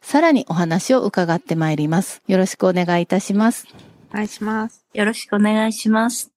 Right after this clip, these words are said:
Speaker 1: はい。では、佐々木さん、復興住宅のお話についてお伺いできますでしょうか？
Speaker 3: 復興住宅の方は、結構早くに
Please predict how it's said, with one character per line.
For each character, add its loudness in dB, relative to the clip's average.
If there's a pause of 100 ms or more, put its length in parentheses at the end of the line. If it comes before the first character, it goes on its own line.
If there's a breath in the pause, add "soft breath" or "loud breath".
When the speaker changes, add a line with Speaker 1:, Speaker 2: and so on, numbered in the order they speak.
(120)
Speaker 1:
は 0
い。 2 (280 loud breath)
で 4
は、 4 (160 loud breath)
佐 -2
々 2
木 -14
さ 2
ん、 -2 (480 loud breath)
復 -4
興 4
住 4
宅 2
の 2
お 0
話 0
に 2
つ 2
い 4
て 2
お 0
伺 0
い 0
で -2
き -6
ま 2
す -8
で 4
し 0
ょ 4
う -4
か？ -2 (680)
Speaker 3:
復 -6
興 2
住 2
宅 0
の 2
方 0
は、 0 (560)
結 -4
構 -2
早 -4
く -2
に 0